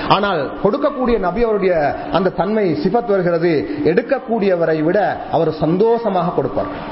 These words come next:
நபி அவர்கள் கொடுக்கக்கூடிய நபி அவர்கள் எடுக்கக்கூடியவர்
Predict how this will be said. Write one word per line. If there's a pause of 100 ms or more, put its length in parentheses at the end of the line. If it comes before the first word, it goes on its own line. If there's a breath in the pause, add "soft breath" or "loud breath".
(180)
நபி
அவர்கள்
கொடுக்கக்கூடிய
நபி
அவர்கள் (380 loud breath)
எடுக்கக்கூடியவர்